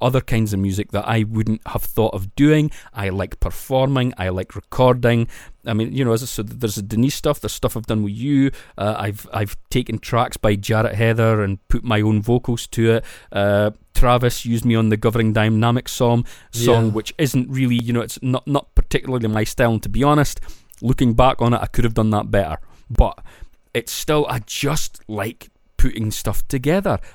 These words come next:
Speaker 1: I love working in that manner. The whole Franken song thing, we're working with, like, five different people almost blindly. The
Speaker 2: Yeah,
Speaker 1: best part of that for
Speaker 2: yeah.
Speaker 1: me was, was putting the mix together.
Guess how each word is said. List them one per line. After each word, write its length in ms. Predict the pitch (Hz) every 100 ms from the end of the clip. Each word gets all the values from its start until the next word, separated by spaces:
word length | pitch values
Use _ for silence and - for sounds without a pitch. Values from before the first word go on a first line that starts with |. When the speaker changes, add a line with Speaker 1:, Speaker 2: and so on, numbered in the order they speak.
| -
Speaker 1:
I 160 | 113 117
love 880 | 110 110 110 110 110 160 147 120 -
working 640 | 113 123 120 175 - 185
in 120 | 143 127
that 160 | 110
manner. 260 | 104 101 95
The 120 | 107
whole 140 | 151
Franken 520 | 160 - 165 202 220 214
song 260 | 233 226
thing, 260 | 226 247 254 - - -
we're 100 | 123
working 320 | 120 143 - 135
with, 100 | 123
like, 120 | 117
five 420 | - 127 147 143
different 320 | 160 - 117
people 360 | - 156 165 151
almost 460 | 143 147 131 - 110
blindly. 640 | 131 147 180 185 233 240 - - - -
The 120 | 123
Speaker 2:
Yeah, 80 | 131
Speaker 1:
best 200 | 120 113
part 140 | 104 160
of 80 | 131
that 140 | 135
for 120 | 110
Speaker 2:
yeah. 60 | 110
Speaker 1:
me 240 | 139 196
was, 220 | 120 110 -
was 180 | 123
putting 420 | - - - 127 113
the 60 |
mix 280 | 110 117 -
together. 400 | - 143 98 82